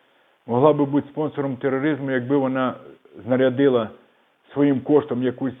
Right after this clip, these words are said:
приватну військову кампанію, ця військова кампанія захопила ядерний об'єкт. Але ядерний об'єкт захопили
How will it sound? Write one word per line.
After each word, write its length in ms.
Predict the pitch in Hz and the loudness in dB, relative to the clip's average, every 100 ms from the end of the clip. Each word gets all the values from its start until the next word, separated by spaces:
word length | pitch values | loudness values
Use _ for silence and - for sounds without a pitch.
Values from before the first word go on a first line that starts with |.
| - | -4
приватну 500 | 143 139 131 123 123 | 2 4 4 2 -4
військову 420 | 123 123 135 120 | -4 -6 -4 -4
кампанію, 680 | 123 123 127 165 170 156 120 | -4 -4 0 0 0 -4 -6
ця 100 | 135 | -4
військова 460 | 127 123 - 139 123 | -2 -4 -4 -2 -2
кампанія 540 | 127 117 - 139 139 | -2 -4 -2 -2 -2
захопила 600 | 110 113 117 117 127 120 | -4 -6 -8 -8 -4 -2
ядерний 440 | 117 113 117 113 113 | -2 -4 -4 -6 -6
об'єкт. 320 | 113 110 - _ _ _ _ _ _ _ _ _ _ - | -8 -10 -14 _ _ _ _ _ _ _ _ _ _ -8
Але 400 | - 135 135 113 - _ - | 0 4 4 2 -6 _ -2
ядерний 500 | 110 180 185 175 160 | 6 6 6 2 0
об'єкт 440 | 135 120 95 - _ _ _ _ 90 | -2 -4 -6 -8 _ _ _ _ -6
захопили 720 | 127 135 131 - 143 156 156 | -2 0 -2 -2 2 2 0